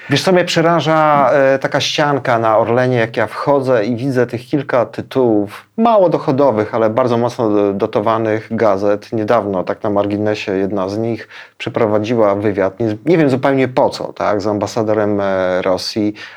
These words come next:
E, Tomasz Piątek, bo mowa o, e, gazecie braci Karnowskich, mówił braci kremlowskich, ale to jest przerażające, że na takie coś są środki albo nie. Ale ja tak sobie pomyślałem teraz, jak cię słuchałem, że,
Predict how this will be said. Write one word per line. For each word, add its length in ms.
E, 220
Tomasz 300
Piątek, 540
bo 220
mowa 480
o, 300
e, 1200
gazecie 480
braci 320
Karnowskich, 580
mówił 300
braci 520
kremlowskich, 880
ale 200
to 100
jest 100
przerażające, 840
że 120
na 120
takie 240
coś 280
są 260
środki 580
albo 340
nie. 240
Ale 180
ja 220
tak 140
sobie 140
pomyślałem 380
teraz, 160
jak 80
cię 160
słuchałem, 460
że, 360